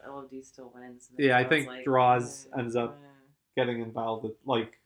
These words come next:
Speaker 2: the two Chains and Droz get involved, and Droz kind of
Speaker 1: I didn't care
Speaker 2: gets
Speaker 1: enough
Speaker 2: the
Speaker 1: to, like,
Speaker 2: final.
Speaker 1: <laughs>
Speaker 2: I think he, like, hits the D O A guy and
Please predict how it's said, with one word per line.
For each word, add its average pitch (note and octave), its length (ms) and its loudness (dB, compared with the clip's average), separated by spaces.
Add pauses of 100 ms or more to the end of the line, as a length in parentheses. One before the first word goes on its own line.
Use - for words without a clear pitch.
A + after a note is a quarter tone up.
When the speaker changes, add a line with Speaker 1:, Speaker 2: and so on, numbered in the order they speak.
(120)
Speaker 2:
the C3+ 80 0
two D3 420 -2
Chains D3+ 480 -2
and A#2+ 240 -4 (280)
Droz A#2+ 400 2
get A#2 160 0
involved, A2+ 480 -2
and G#2+ 120 -10
Droz G2+ 360 -12
kind A2+ 160 -10
of A2 80 -12 (340)
Speaker 1:
I G#3 100 -8
didn't C3 160 -10
care C#3 120 -8
Speaker 2:
gets A#2+ 160 -2
Speaker 1:
enough C3 40 -10
Speaker 2:
the A#2+ 140 -8
Speaker 1:
to, C3+ 60 2
like, B2 100 6
Speaker 2:
final. A#2 320 0
Speaker 1:
<laughs> - 760 -14
Speaker 2:
I D#3+ 40 -6
think E3+ 160 6
he, D#3+ 80 2
like, C3+ 240 0
hits - 540 -4
the B2+ 100 -4
D A#2+ 160 2
O A#2 80 2
A A2+ 100 0
guy A2+ 200 -2
and G#2+ 200 -6